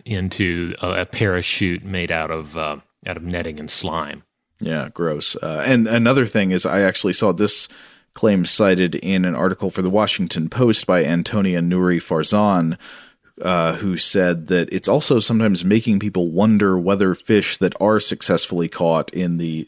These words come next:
Speaker 2: the snot-infested waters are safe to eat. Uh, and there was no ruling on whether they were or not. Uh, I, I don't know of any reason why they wouldn't be, but at least it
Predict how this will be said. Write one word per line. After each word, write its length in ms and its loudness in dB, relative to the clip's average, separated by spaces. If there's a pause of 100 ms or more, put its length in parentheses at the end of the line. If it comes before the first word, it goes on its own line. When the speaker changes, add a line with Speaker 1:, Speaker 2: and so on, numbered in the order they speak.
Speaker 2:
the 120 -6
snot-infested 920 -2
waters 460 0
are 120 -2
safe 320 -2
to 180 -6
eat. 400 -4
Uh, 260 -10 (400)
and 140 -4
there 80 -2
was 160 -4
no 100 2
ruling 560 -2
on 360 -8 (100)
whether 360 -2 (100)
they 120 0
were 320 -2
or 60 -6
not. 340 -6
Uh, 280 -12 (420)
I, 120 -4 (100)
I 60 -2
don't 280 -4
know 220 0
of 100 -4
any 160 -4
reason 360 -6
why 120 -4
they 100 -2
wouldn't 300 -2
be, 180 -6
but 140 -6
at 100 -6
least 360 -6
it 160 -14